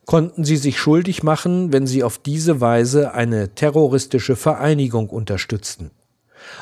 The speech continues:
Auch die deutsche Anti-Atomkraftbewegung wurde mit allen Mitteln, die der Paragraph hundertneunundzwanzig a bietet, ausgeforscht.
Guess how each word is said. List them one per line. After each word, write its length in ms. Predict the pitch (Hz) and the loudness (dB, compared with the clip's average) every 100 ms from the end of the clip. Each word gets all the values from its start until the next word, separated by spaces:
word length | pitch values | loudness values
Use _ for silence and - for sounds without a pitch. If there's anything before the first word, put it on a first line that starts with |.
| - | 0
Auch 180 | 151 - | 2 2
die 180 | 180 | 0
deutsche 600 | 143 131 127 147 147 - | 4 4 4 2 2 0
Anti-Atomkraftbewegung 1800 | 117 113 - 131 120 - 175 175 - 123 - 139 117 135 131 143 139 123 | -4 -4 -2 -2 -4 -2 -2 -2 -2 -2 0 0 4 2 4 2 2 0
wurde 240 | 139 135 | 0 2
mit 240 | 127 131 - | 0 -2 0
allen 300 | 160 175 143 | 0 0 2
Mitteln, 480 | 147 147 170 180 175 - - - | 2 4 4 4 0 -8 -16 -2
die 120 | 123 | 0
der 220 | 117 107 | 2 2
Paragraph 680 | 104 123 113 113 113 110 - | 0 0 0 2 2 0 0
hundertneunundzwanzig 1080 | 151 143 113 117 117 117 110 120 113 110 131 | 0 2 0 0 0 0 -2 -4 -4 -6 -4
a 120 | 120 | -2
bietet, 580 | 113 147 131 147 165 - | -2 -2 0 0 0 -2
ausgeforscht. 880 | 131 117 - 117 - 104 85 - | 0 0 -2 -6 -2 -2 -4 -10